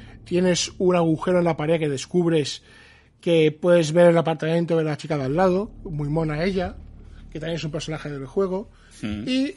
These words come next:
Speaker 1: eh, al tercer o cuarto día de estar encerrado, Henry Townsend, que es como se llama el protagonista, descubre que en su baño hay un agujero enorme en la pared.
Speaker 2: En el baño, eh, ojo.
Speaker 1: ¿Por qué en
Speaker 2: No.
Speaker 1: el baño?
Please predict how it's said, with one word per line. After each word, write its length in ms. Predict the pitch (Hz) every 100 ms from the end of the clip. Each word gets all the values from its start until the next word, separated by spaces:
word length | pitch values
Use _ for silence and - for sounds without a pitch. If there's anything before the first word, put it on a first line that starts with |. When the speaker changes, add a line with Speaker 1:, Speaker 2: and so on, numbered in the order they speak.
| -
Speaker 1:
eh, 800 | 190 170 160 156 151 147 147 151
al 220 | 160 156
tercer 340 | 151 127 196
o 100 | 214
cuarto 380 | - 196 190 180
día 200 | 180 196
de 40 | 143
estar 180 | - 170
encerrado, 640 | 180 170 160 190 180 247 -
Henry 300 | 190 180 170
Townsend, 440 | 156 185 196 196 247
que 60 | -
es 60 |
como 200 | - 147
se 120 | -
llama 180 | 151 147
el 40 | 135
protagonista, 760 | 135 135 135 185 196 175 208 - - - - - -
descubre 380 | 214 - 202 220
que 60 | 220
en 40 |
su 140 | 190 190
baño 260 | 185 214 254
hay 160 | 185
un 160 | 190 175
agujero 460 | 165 156 180 214 -
enorme 640 | 156 147 180 202 208 220
en 160 | 165 143
la 80 | 127
pared. 280 | 127 123 - - - -
Speaker 2:
En 60 | 90
el 60 | 87
baño, 260 | 120 95
eh, 80 | 123
ojo. 300 | 113 - -
Speaker 1:
¿Por 180 | 170 170
qué 100 | 220
en 60 | 247
Speaker 2:
No. 60 | 233
Speaker 1:
el 60 |
baño? 300 | 190 156 147